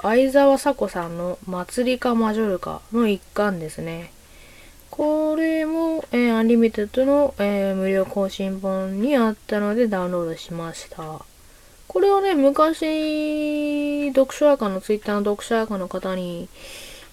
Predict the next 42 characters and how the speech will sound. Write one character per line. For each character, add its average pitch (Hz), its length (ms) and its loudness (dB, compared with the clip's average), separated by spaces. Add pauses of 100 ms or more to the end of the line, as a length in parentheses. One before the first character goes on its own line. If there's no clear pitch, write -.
(160)
こ 277 140 4
れ 277 60 6
面 262 200 6
白 277 240 8
い 247 40 6
よ 196 280 2
っ - 20 -6
て - 140 -4
言 180 80 2
わ 180 80 0
れ 185 160 0
て、 185 480 0
ま 240 160 2
だ 208 80 4
読 196 180 2
ん 196 60 -2
で 185 100 -2
な 185 120 -2
か 180 100 -6
っ 165 40 -8
た - 200 -10
の 165 120 -6
で、 165 460 -8
ち 269 100 4
ょ 269 80 10
う - 20 4
ど、 254 280 8
あ、 220 320 0
あ 202 100 -4
の、 196 380 -2 (120)
入 220 180 -4
っ - 20 -14
て - 100 -14
た 170 140 -6
の 160 100 -6
で、 156 260 -8 (440)
ダ 185 140 0
ウ 180 40 -2
ン - 40 -2
ロ 180 80 -2
ー 170 60 -10
ド、 - 80 -18